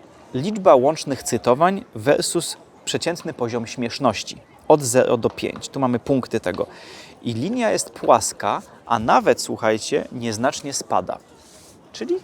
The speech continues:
<laughs> odwołujemy całe badanie. Z tego wykresu wynika ogólnie rzecz biorąc, że śmieszniejsze artykuły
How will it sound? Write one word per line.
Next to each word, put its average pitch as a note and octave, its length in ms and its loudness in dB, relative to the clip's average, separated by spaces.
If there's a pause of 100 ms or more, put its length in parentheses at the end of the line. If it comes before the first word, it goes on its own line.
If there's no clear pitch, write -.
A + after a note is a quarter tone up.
(300)
<laughs> - 520 2
odwołujemy A2+ 600 6
całe G#2+ 240 0
badanie. G2+ 420 0 (640)
Z - 120 -2
tego B3+ 260 4
wykresu D3 440 0
wynika A2+ 360 0
ogólnie A2 380 -4
rzecz F#2+ 140 -10
biorąc, F3+ 280 -2
że C3 80 -6
śmieszniejsze D#3+ 680 -2
artykuły - 400 -2